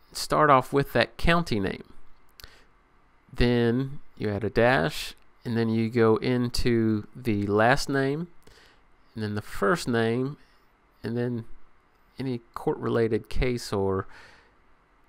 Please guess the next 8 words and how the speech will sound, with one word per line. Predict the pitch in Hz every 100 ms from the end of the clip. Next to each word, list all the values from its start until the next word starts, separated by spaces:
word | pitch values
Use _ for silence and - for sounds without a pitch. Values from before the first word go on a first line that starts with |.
| -
case | - 131 - -
I | 107 101
D | 107 131 127 110 107
assigned | 113 - 113 110 104 101 113 - - -
to | - 151 120
that | 104 95 90 - - - -
specific | - - 107 110 104 - - _ _ _ - -
number. | 113 113 107 92 -